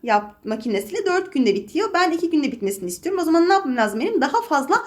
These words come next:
makine kullanmam lazım. Çünkü iki günde bitmesini istiyorum ya.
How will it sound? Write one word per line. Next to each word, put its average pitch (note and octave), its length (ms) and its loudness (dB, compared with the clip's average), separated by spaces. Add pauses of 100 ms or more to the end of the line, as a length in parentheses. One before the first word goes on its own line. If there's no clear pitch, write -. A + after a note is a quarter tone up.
(120)
makine F4 380 -2
kullanmam F#3 460 -2
lazım. D#3 320 -6
Çünkü - 180 -14
iki B3 120 -10
günde C4 200 2
bitmesini B3 300 -8
istiyorum C5 340 -4
ya. E3+ 100 -2